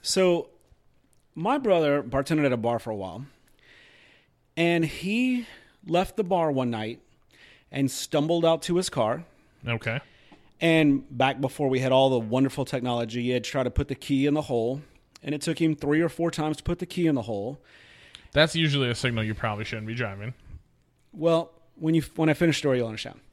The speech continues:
Speaker 1: So then he opens the door, and he takes some big breaths, and he finally gets in the car and pulls off, and he drives away. And as soon as he pulls out, the cop from across the street pulls out behind him,
Speaker 2: Okay.
Speaker 1: follows him about half a mile, turns on the lights.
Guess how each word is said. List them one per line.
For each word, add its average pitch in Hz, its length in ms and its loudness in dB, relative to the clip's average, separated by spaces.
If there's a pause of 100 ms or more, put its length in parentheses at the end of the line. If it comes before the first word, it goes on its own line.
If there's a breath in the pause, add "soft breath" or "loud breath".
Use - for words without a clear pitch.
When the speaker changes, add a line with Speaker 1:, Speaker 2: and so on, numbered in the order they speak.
(720 loud breath)
Speaker 1:
So - 140 0
then 233 140 8
he 285 80 8
opens 240 300 6
the 175 60 2
door, 151 260 6
and 165 80 4
he 131 140 0 (100)
takes 180 220 0
some 143 340 2 (100)
big 151 280 2
breaths, 131 400 4
and 143 80 2
he 135 40 2
finally 147 300 0
gets 147 180 -2
in 156 100 -2
the 151 60 -2
car 127 320 -4
and 139 120 -6
pulls 151 220 -2
off, 143 200 0
and 151 80 0
he 151 60 4
drives 127 320 -2
away. 131 340 -2 (840 soft breath)
And 143 100 2
as 143 100 2
soon 208 160 6
as 247 80 6
he 247 80 4
pulls 226 320 4
out, 143 360 0 (500)
the 139 100 -2
cop 170 320 0
from 185 160 -4
across 165 300 2
the 151 60 -10
street 196 340 -4
pulls 156 260 2
out 139 140 2
behind 147 380 0
him, 139 200 -6 (240)
Speaker 2:
Okay. 117 320 -6 (140)
Speaker 1:
follows 147 320 4
him 165 60 4
about 160 240 4
half 165 180 2
a 190 60 -4
mile, 139 320 4
turns 151 260 -2
on 151 140 4
the 165 60 2
lights. 135 500 -2